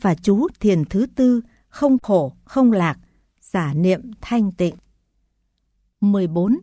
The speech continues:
Với tâm định tĩnh, thuần tịnh, trong sáng, không cấu nhiễm, không phiền não, nhu nhuyến, dễ sử dụng, vững chắc, bất động như vậy, vị ấy hướng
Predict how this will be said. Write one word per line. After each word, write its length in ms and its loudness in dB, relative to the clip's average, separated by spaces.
Với 400 2
tâm 340 4
định 280 -2
tĩnh, 320 -2
thuần 360 4
tịnh, 200 0
trong 260 4
sáng, 340 0
không 340 0
cấu 180 0
nhiễm, 320 4
không 340 4
phiền 380 0
não, 320 -2
nhu 320 4
nhuyến, 260 4
dễ 320 -2
sử 300 0
dụng, 320 -2
vững 260 -2
chắc, 220 -4
bất 280 -2
động 300 0
như 280 4
vậy, 260 -2
vị 200 4
ấy 340 0
hướng 180 4